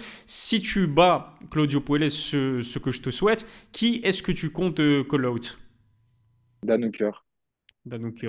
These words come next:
Speaker 1: ok, ok.
Speaker 2: Directement, dernier adversaire de Claudio Puelles.
Speaker 1: Mhm.
Speaker 2: Je pense que je peux le battre. Je pense que, voilà, dans tous les domaines, je pense que je suis plus fort que lui.
Speaker 1: Mhm.
Speaker 2: Lui, tout, du juste ce qu'il a, c'est de l'expérience. Il a beaucoup d'expérience. Et les gars qui ont de l'expérience, expérimentés comme lui,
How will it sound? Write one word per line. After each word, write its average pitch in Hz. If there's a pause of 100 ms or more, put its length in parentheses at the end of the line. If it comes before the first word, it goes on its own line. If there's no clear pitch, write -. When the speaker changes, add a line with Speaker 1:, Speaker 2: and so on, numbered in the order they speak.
Speaker 1:
ok, 110
ok. 113
Speaker 2:
Directement, 113
dernier 127
adversaire 117
de 110
Claudio 110
Puelles. 110 (260)
Speaker 1:
Mhm. 123
Speaker 2:
Je -
pense 117
que 104
je -
peux 107
le 104
battre. 107 (140)
Je -
pense 107
que, 92 (640)
voilà, 107
dans 104
tous -
les 143
domaines, 131
je 123
pense 131
que 123
je -
suis -
plus 107
fort -
que 117
lui. 117 (340)
Speaker 1:
Mhm. 131
Speaker 2:
Lui, 123
tout, 135
du 131
juste 151
ce -
qu'il 139
a, 147
c'est 117
de 113
l'expérience. 127
Il 104
a 98
beaucoup 107
d'expérience. 120 (340)
Et 104
les 104
gars 113
qui 110
ont 107
de 107
l'expérience, 110
expérimentés 104
comme 107
lui, 123